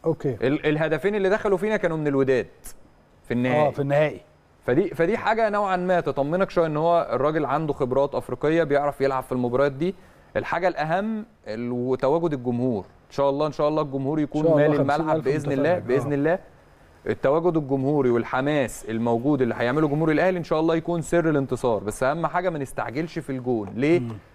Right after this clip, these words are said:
Speaker 2: ما نستعجلش في الجون، ممكن يجي في آخر ربع ساعة، في آخر نص ساعة، مش فارقة، إن شاء الله واحدة واحدة. أهم
Speaker 1: أوكي.
Speaker 2: حاجة ما نستعجلش، أهم حاجة تكون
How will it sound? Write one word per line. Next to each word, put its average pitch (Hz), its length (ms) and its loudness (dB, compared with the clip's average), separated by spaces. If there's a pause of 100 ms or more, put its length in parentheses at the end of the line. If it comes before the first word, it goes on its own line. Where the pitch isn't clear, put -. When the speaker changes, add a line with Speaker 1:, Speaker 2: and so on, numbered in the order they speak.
(140)
Speaker 2:
ما 123 60 0
نستعجلش 135 460 -2
في 139 140 2
الجون، 165 240 2
ممكن 190 260 2
يجي 180 140 0
في - 280 -10
آخر 156 300 -2
ربع 143 200 2
ساعة، 143 400 0
في - 120 -8
آخر 139 280 -2
نص 139 280 -10
ساعة، 143 220 0
مش 131 220 -6
فارقة، 151 280 0
إن 131 80 -4
شاء 147 180 2
الله 151 220 0 (100)
واحدة 135 320 0
واحدة. 120 300 -2 (220)
أهم 135 160 0
Speaker 1:
أوكي. 151 120 -2
Speaker 2:
حاجة 165 140 -2
ما 156 80 -4
نستعجلش، 147 680 -2 (380)
أهم 143 240 -2
حاجة 156 280 -2
تكون 151 360 -6